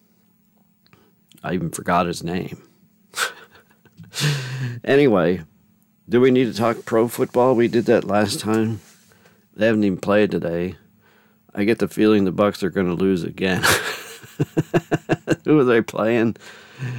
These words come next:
It doesn't matter who they're playing, but they're gonna lose again.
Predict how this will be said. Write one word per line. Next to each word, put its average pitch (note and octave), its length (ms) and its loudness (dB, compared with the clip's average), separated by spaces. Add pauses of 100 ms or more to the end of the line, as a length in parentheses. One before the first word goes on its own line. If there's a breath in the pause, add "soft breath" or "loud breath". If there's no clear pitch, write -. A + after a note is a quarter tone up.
(160 loud breath)
It B2 220 4
doesn't F#2+ 380 2
matter F2 300 0
who F2+ 160 0
they're E2+ 180 0
playing, F2 440 0
but E2 160 -4 (100)
they're G2 200 0
gonna F#2+ 200 0
lose E2 280 0
again. D#2+ 400 -6